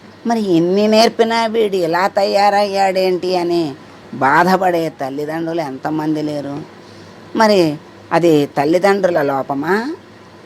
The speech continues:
బిడ్డ లోపమా? అంటే తల్లిదండ్రులు నేర్పినా, చెప్పినా వినక వాడు ప-, చెడిపోయాడు అంటే వాడి స్వయంకృతం.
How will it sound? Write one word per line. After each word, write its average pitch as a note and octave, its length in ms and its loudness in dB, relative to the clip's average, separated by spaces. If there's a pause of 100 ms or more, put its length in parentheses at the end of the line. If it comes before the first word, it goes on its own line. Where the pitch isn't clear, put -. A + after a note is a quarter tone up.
బిడ్డ B3+ 200 4
లోపమా? G3 720 2 (280)
అంటే A3+ 340 -6 (520)
తల్లిదండ్రులు G3 760 2
నేర్పినా, F#3 920 2 (440)
చెప్పినా F#3+ 680 -4 (560)
వినక F3 540 4
వాడు E3+ 520 2 (200)
ప-, D2+ 320 -8
చెడిపోయాడు F3 640 2
అంటే D#3+ 340 0
వాడి F3 560 2
స్వయంకృతం. D#3 840 0